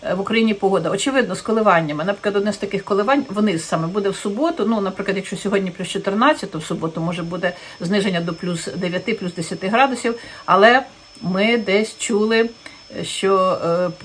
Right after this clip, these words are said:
поступово вже почали чи почнуть вмикати,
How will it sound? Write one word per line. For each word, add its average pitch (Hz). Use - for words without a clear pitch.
поступово 208
вже 202
почали 190
чи 202
почнуть 208
вмикати, 170